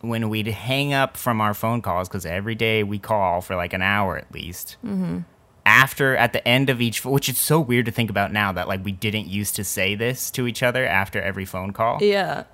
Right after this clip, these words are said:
Speaker 1: Um,
Speaker 2: And we also never used to call every day. I
Speaker 1: That's
Speaker 2: remember getting
Speaker 1: true.
Speaker 2: a call from you, like, before we even became a thing. It
Speaker 1: Yeah.
Speaker 2: was, like, really exciting because we never really heard our voice unless it was through, like,
Speaker 1: Yeah.
Speaker 2: a video we sent each other.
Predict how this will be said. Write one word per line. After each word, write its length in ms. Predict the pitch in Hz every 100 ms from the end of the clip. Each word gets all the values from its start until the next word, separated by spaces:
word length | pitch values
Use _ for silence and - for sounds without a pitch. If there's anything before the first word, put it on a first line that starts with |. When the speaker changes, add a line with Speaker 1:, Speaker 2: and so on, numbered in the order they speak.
| -
Speaker 1:
Um, 460 | 127 117 101 82
Speaker 2:
And 140 | 220 240
we 100 | 247
also 220 | 262 311
never 420 | 262 233 226 226
used 320 | 196 202 202 -
to 80 | 180
call 400 | - 175 190 180
every 220 | 151 147
day. 340 | - - 69 180 - _ -
I 120 | 196
Speaker 1:
That's 180 | 214 233
Speaker 2:
remember 300 | 240 233 190
getting 200 | 285 -
Speaker 1:
true. 80 | 185
Speaker 2:
a 40 |
call 280 | 175 190 196
from 280 | 190 185 175
you, 400 | 170 165 170 180 226
like, 240 | 180 170 170 - _ _ - - _ _
before 420 | 185 175 202 196
we 160 | 185 190
even 280 | 165 180 175
became 500 | 180 170 185 180 175
a 100 | 151
thing. 1120 | - - 165 170 190 202 185 208 202 202 185 - - -
It 60 |
Speaker 1:
Yeah. 200 | 107 131
Speaker 2:
was, 140 | - -
like, 300 | 170 165 - -
really 300 | 185 196 190
exciting 600 | 175 165 - 175 170 151 151
because 340 | 151 180 165
we 100 | 165
never 260 | 165 165 165
really 300 | 165 160 -
heard 300 | - 196 175
our 140 | 165
voice 540 | 151 151 170 160 - -
unless 320 | 175 160 156
it 80 | 170
was 200 | 165 156
through, 340 | - 165 156 151
like, 220 | 147 -
Speaker 1:
Yeah. 400 | 113 135 185 185
Speaker 2:
a 60 | 180
video 440 | 160 175 165 151
we 120 | 151
sent 340 | 147 160 151 160
each 160 | 135
other. 320 | 160 - -